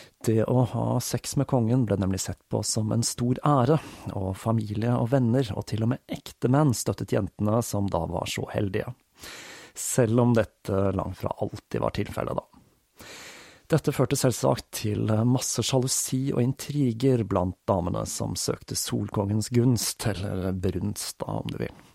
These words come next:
Elskerinnene til Ludvig, som vi straks skal ta en nærmere kikk på, hadde en helt annen sosial status.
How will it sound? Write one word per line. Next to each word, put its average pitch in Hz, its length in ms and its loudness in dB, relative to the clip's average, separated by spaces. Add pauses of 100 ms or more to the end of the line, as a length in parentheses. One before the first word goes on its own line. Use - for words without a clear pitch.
(1200)
Elskerinnene 120 580 4
til - 140 0
Ludvig, 135 400 0
som 101 400 -2
vi 120 80 -2
straks - 480 -8
skal - 160 -8
ta 117 140 -6 (100)
en 120 160 2
nærmere 120 320 2
kikk - 320 -6
på, 139 80 2 (220)
hadde 107 340 -6
en 107 80 -2
helt - 480 -6
annen 98 160 -6
sosial - 400 -6
status. - 560 -10